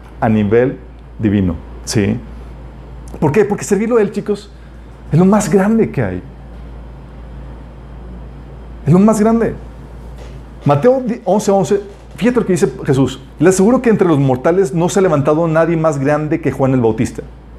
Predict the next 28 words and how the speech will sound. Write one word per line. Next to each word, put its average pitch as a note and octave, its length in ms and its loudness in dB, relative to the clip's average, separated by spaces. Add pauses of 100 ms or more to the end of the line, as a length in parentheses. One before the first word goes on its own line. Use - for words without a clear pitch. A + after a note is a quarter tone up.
(540)
Además, A#3 260 4
imagínate, D#3+ 380 4
está C#3+ 100 -2
diciendo, C#3 260 4
de C3+ 100 2
todos G#3+ 320 2
los B3 80 2
personajes D3 340 0
del D3+ 80 -2
Antiguo C3+ 200 0
Testamento, A2+ 400 -4 (460)
ni C#3+ 160 4
Moisés, C3 880 4 (160)
ni C3 140 0
Abraham, B2 800 0 (200)
ni A#2+ 120 -2
Adán, C3+ 720 0 (220)
ni B2+ 540 2 (720)
toda C#3 140 4
esa C#3 100 0
gente, C#3 360 -2 (1080)
es B2+ 140 4
más C#3 180 6
grande B2+ 280 2 (500)
que - 80 -4
Juan G#2 180 0
el G#2 60 2
Bautista. F#2+ 340 -4